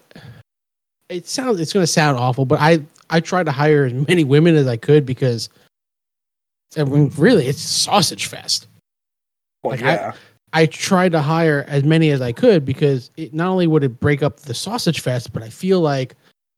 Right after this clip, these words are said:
Speaker 1: it would be more comfortable for the moms or any women that would come into our store and not feel like the guys are, you know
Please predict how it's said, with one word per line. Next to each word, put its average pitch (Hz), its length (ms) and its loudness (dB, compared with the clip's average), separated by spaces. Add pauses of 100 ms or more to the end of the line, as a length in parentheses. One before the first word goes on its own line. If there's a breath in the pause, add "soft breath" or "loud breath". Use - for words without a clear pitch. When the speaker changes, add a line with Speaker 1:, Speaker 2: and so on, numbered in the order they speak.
Speaker 1:
it 143 80 -6
would 139 260 -2
be 139 200 0
more 123 260 -2
comfortable 143 720 -2
for 127 400 -4 (600)
the 139 100 0
moms 135 460 0
or 143 40 -2
any 165 200 2
women 151 460 2
that 135 120 -4
would 135 140 -8
come 151 220 -2
into 143 320 -2
our 135 160 -12
store 226 420 -6
and 131 100 -8
not 147 180 -6
feel 143 360 -2
like 123 360 -4 (500 soft breath)
the 151 100 0
guys 131 500 0
are, 143 200 0 (840 soft breath)
you 165 120 0
know 131 340 0